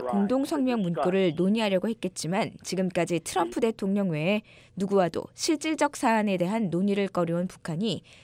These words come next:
Speaker 2: 최 부상에게 공동 성명에 관해 논의할 권한을 부여했을지 알 수 없다는 겁니다.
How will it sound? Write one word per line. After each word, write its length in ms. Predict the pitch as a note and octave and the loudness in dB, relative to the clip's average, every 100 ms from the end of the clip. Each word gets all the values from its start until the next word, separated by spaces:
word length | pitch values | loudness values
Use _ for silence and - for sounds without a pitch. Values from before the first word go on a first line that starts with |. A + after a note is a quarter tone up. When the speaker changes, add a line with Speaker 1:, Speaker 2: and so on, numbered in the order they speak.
| - | -10
Speaker 2:
최 180 | - D#4 | -6 -4
부상에게 640 | D4 D4 G3 D3 - - _ _ | -2 -4 -4 -2 -4 -4 _ _
공동 400 | - F#3+ G3 A3 | -4 -2 0 -2
성명에 360 | A#3 G#3 F#3 F3+ | -2 -2 -2 -2
관해 400 | E3+ D#3+ A3 A3+ - | -4 -2 -2 -2 -2
논의할 400 | F3+ G3+ G3 F#3+ | 0 2 0 -2
권한을 480 | F3+ D#3+ D#3 A#3 | -4 -4 0 0
부여했을지 800 | B3 G#3 A3 G#3 - E3 - G2 - | -2 0 0 0 -4 -6 -6 -8 -6
알 100 | D#3+ | -6
수 200 | D#3+ E3 | -4 -2
없다는 400 | D3 - F#3 F3 | -4 0 0 0
겁니다. 420 | D3+ D3+ - D3+ | -4 -6 -4 -4